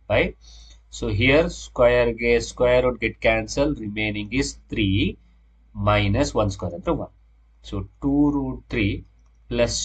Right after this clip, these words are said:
two divided by three ಅಲ್ಲಿ one ಆದ್ರೆ two. ಈಗ ನಾವು ಇದನ್ನ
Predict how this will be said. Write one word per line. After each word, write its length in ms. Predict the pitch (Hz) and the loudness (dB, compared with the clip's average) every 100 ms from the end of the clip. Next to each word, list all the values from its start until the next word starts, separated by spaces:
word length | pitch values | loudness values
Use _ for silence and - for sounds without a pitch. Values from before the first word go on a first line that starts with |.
| - | -4
two 140 | 95 98 - - | -4 -6 -8 -2
divided 440 | 120 110 104 95 92 | 2 4 4 2 -4
by 100 | 92 - | -8 -6
three 140 | 131 120 | -4 -2
ಅಲ್ಲಿ 120 | 107 | -2
one 100 | 92 | -4
ಆದ್ರೆ 180 | 90 98 - | -6 -10 -8
two. 100 | 110 - _ - - - - - 269 | -10 -10 _ -20 -20 -20 -20 -6 0
ಈಗ 100 | 190 156 294 - _ _ _ _ _ _ - | 4 4 2 -4 _ _ _ _ _ _ 0
ನಾವು 200 | 202 240 233 | 2 2 2
ಇದನ್ನ 220 | 196 240 | 2 2